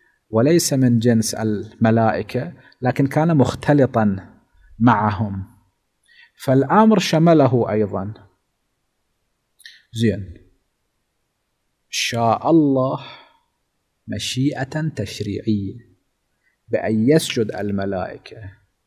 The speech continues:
وأن يسجد إبليس باختيارهم،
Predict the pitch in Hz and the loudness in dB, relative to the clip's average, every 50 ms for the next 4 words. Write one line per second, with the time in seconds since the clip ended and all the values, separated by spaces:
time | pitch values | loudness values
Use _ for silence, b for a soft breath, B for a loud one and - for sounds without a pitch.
0 | _ _ _ _ _ _ _ _ _ _ _ - 110 110 78 80 101 107 110 110 | _ _ _ _ _ _ _ _ _ _ _ -6 -4 -4 -4 -2 0 0 2 4
1 | 127 151 156 - - - 160 151 - 147 147 135 143 139 147 175 190 185 - - | 4 2 2 0 -2 -4 -4 -2 -2 -4 -4 -2 -2 -2 -2 -2 -2 -4 -4 -6
2 | - - - - - _ _ _ _ _ _ _ _ _ _ _ _ _ _ _ | -8 -10 -12 -14 -18 _ _ _ _ _ _ _ _ _ _ _ _ _ _ _
3 | _ _ _ _ _ - 135 151 196 214 214 - - - - - 139 127 120 110 | _ _ _ _ _ -8 2 4 6 6 6 4 0 -2 2 4 6 6 6 6
4 | 107 107 101 101 95 101 107 113 117 | 4 4 2 0 0 -2 -4 -6 -8